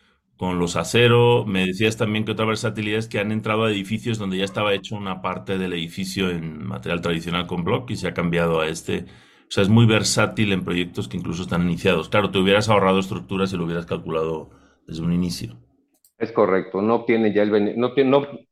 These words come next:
Speaker 2: llegamos tarde, se puede decir, ¿no? No obtienen el beneficio del ahorro estructural, pero todos los demás sí. Aquí pueden ver lo que hablábamos de la pedacera, ¿no? Esa jardinera hecha con pura pedacera. Hay que cuidar esa pedacera porque la vas a acabar utilizando.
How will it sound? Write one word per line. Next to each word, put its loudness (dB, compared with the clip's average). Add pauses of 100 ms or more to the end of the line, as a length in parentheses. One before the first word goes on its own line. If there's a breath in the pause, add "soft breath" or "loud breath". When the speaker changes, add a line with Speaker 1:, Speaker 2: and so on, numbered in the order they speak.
Speaker 2:
llegamos 4
tarde, 4
se -6
puede 0
decir, -4
¿no? -8
No -2
obtienen 0
el -2
beneficio -4
del -2
ahorro -2
estructural, -4
pero 0 (520 soft breath)
todos -6
los -6
demás -4
sí. -4
Aquí -2
pueden 2
ver 2 (100)
lo -4
que -2
hablábamos 2
de 0
la -4
pedacera, -2
¿no? -8
Esa -12
jardinera 0 (300)
hecha -8
con -4
pura 0
pedacera. -2 (400)
Hay 0
que -2
cuidar 6
esa 0
pedacera 2
porque -6
la -2
vas -2
a -8
acabar -2
utilizando. -4